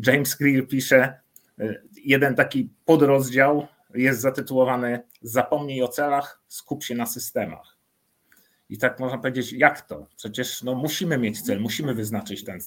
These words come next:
cel, tak? Czym to się różni od siebie? Jaka jest różnica między tymi celami a systemami? I James Clear tłumaczy to w prosty sposób. W celach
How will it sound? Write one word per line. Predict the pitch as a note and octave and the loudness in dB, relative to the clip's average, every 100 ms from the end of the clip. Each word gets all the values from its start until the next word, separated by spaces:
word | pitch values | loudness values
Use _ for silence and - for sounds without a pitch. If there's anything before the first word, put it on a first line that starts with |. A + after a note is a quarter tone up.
| - | -12
cel, | A2+ E2+ | -10 -10
tak? | - B2 | -10 -10
Czym | - D#3 | -6 -6
to | D3+ | -6
się | C#3+ D3 | -4 -2
różni | D3+ B2 G#2+ | -2 -2 -4
od | - | -4
siebie? | F#2+ G#2+ | -4 -4
Jaka | A#2 | -2
jest | B2+ C3 | -2 -2
różnica | A#2+ B2+ D3+ G#2+ | -4 -4 -6 -4
między | G#2 G2 G2+ | -4 -4 -8
tymi | G#2+ G#2 G2+ | -4 -4 0
celami | B2+ A#2+ B2 A#2+ G#2+ | 0 2 2 0 -4
a | |
systemami? | G2+ - - G#2+ G#2+ - - _ _ - - - _ | -6 -8 -10 -6 -6 -8 -14 _ _ -20 -20 -20 _
I | A2 | -2
James | C3 D#3+ - | 0 -2 -2
Clear | D#3 D#3 | 0 0
tłumaczy | D3+ C#3+ C#3+ D3 | -2 -4 -4 -6
to | C#3+ | -10
w | - | -4
prosty | D3 - - | -4 -4 -10
sposób. | - C3+ B2 - | -4 -2 -2 -6
W | - | -16
celach | - E3 C#3 B2+ - - | -2 2 2 0 -4 -18